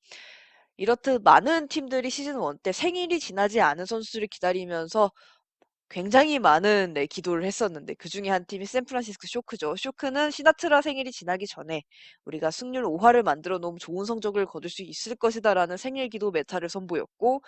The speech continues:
다른 팀들은 이 정도로 이제 생일을 부르짖진 않았지만 조용히 기다리고 있다가 생일이 지나자마자 그 선수가 내내 투입돼서 주전 선수가 되는 등 맹활약을 펼친 생일에 걸린 선수들이 있었죠.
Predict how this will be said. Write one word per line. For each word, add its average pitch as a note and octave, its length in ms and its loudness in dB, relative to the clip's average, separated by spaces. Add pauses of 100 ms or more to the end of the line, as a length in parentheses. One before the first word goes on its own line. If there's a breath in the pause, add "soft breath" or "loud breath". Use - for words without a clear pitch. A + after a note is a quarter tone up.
(500 loud breath)
다른 A3 260 2
팀들은 C#4+ 480 -2
이 - 120 -6
정도로 D4+ 480 2
이제 F#3+ 180 0
생일을 A#3+ 380 -2
부르짖진 G3 500 -8
않았지만 E3+ 600 0 (320 loud breath)
조용히 A3+ 400 0
기다리고 G3 400 2
있다가 F3 340 0
생일이 F4 380 -2
지나자마자 F#3+ 640 0
그 - 100 -16
선수가 F3+ 460 -2 (340 soft breath)
내내 A3+ 300 6
투입돼서 B3+ 480 -4
주전 A#3 340 2
선수가 B3+ 440 -2
되는 E3 280 -6
등 G3 180 -6 (320 soft breath)
맹활약을 C#4 600 4
펼친 D4 560 -4 (420 soft breath)
생일에 F#4+ 580 2
걸린 G3 360 0
선수들이 G3 480 -6
있었죠. D#3 560 -6